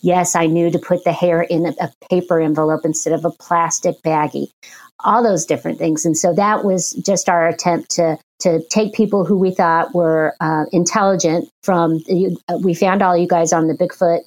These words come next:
forums back in the day. And we said, "These people are clearly intelligent people. Let's, let's provide this opportunity to them and see how it goes," you know? And so, uh, during the day, we would do different kinds of activities, like how to measure casts, how to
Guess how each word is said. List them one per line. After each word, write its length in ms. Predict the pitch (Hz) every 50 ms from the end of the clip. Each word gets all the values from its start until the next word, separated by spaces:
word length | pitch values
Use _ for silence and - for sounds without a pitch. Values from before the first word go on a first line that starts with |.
| _ _ -
forums 480 | 202 196 190 202 214 233 262 254 -
back 260 | - 208 190 196 - 214
in 60 | 214
the 80 | 208
day. 340 | 202 185 202 202 208 220 233
And 160 | - 185 170
we 100 | 175 175
said, 220 | 170 - 185 170 156
"These 180 | 180 196 202
people 520 | - - 247 226 233 - 220 226 220 - -
are 220 | - 170 160 151 - -
clearly 360 | - - 214 220 226 233 233
intelligent 600 | 226 220 196 - 240 226 214 208 - 208 196 -
people. 420 | - 208 190 - - 190 185 185 185 - - - - -
Let's, 280 | 185 185 180 - - -
let's 160 | 190 185 -
provide 460 | - - 202 185 175 190 185 196 196
this 180 | 208 202 - 190
opportunity 760 | 175 - - 185 175 - - 185 180 175 165 185 180 175 175
to 120 | - - 170
them 320 | 175 170 170 170 170 165 165 - - - - -
and 160 | 180 175 156 151
see 240 | - - 240 226
how 240 | 220 190 196 175 170
it 140 | 170 160 165
goes," 400 | - 143 135 117 123 - - -
you 80 | 165 160
know? 180 | 156 160 170 170 - _ _ _ _ _ _ -
And 440 | 175 175 175 165 165 160 156 151
so, 480 | 156 - 190 170 165 160 160 160 160 -
uh, 240 | - 175 165 160 156
during 300 | 156 156 196 208 208 196
the 80 | 196 185
day, 260 | 165 185 180 180 185
we 160 | 190 185 175
would 160 | 156 165 156
do 280 | 147 175 170 160 160 160 151
different 400 | - 185 180 - 185 180 - -
kinds 340 | - - 185 180 175 180 175
of 120 | 180 160
activities, 580 | 160 160 - - - 180 160 170 175 175 170 -
like 160 | 143 139 -
how 140 | - 165 170
to 80 | 170
measure 340 | 160 160 160 160 147 165 165
casts, 500 | 165 - - 196 185 180 180 180 175 -
how 100 | 170 151
to 80 | 143